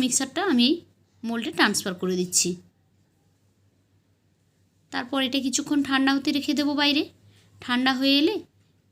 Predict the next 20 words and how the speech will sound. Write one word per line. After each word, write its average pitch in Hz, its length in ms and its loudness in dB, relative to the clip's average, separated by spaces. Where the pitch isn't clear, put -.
এটাকে 240 320 -6
আমি 262 180 -2
ফ্রিজে 220 320 -2
দিয়ে 208 200 -2
দেবো 220 160 -8
এক 240 100 -8
থেকে - 220 -2
দেড় 254 200 -2
ঘন্টার 190 320 -6
জন্য। 185 180 -4
দেখুন 262 220 -4
দেড় 240 180 0
ঘন্টা 240 280 -2
পরে 240 240 -4
বের 233 180 -2
করে 269 200 -2
নিলাম, 254 200 0
কত 247 140 -6
সুন্দরভাবে 254 580 0
পুডিংটা 233 360 -4